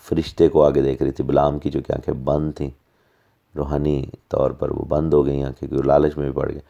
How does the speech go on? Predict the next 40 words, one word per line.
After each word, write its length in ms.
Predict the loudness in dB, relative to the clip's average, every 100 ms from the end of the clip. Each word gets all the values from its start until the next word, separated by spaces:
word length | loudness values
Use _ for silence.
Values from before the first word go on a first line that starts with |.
| _ _ _
تو 80 | -10
اس 80 | -6
کو 100 | -2
فرشتہ 320 | 0 2 2
نظر 260 | 4 4
نہیں 240 | 4 2 2
آ 120 | -2
رہا 60 | -6
تھا، 160 | -8
لیکن 260 | -6 -4 0
گدی 220 | 2 2
کو 220 | 0 0 -4
آ 100 | -4
رہا 60 |
تھا۔ 140 | -10 -14 _ _ _ _ -8
تو 100 | -2
وہاں 260 | 2 2
پر 140 | 2 4
بائبل 320 | 4 4 4
میں 140 | 2
لکھے 240 | -2 -2 -4
کہ 120 | -6
خدا 460 | -6 -2 2 2
نے 280 | 2 0 -2 -8
اس 280 | -12 -8 -4
گدی 200 | -2 -4
کی 160 | -6
زبان 420 | -8 -6 -6 -6
کو 160 | -8 -12 -14 _ _ _ _ -6
جو 80 | -2
ہے 60 |
وہ 140 | 0 -2 -2
کھولا، 320 | 2 2 2 -4 _ _ _ _ _
وہاں 140 | -6 -4
پہ 120 | 0
اس 200 | -2 -2
کی 100 | -4
زبان 340 | -2 0 -2
کو 100 | -4 -10
کھولا۔ 280 | -4 -2